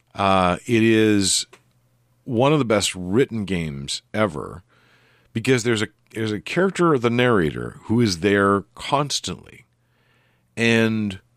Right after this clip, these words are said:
what they have done, which is amazing, is they have modeled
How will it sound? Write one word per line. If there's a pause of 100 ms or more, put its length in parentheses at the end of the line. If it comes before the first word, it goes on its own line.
(220)
what
they
have
done, (480)
which
is
amazing, (680)
is
they
have
modeled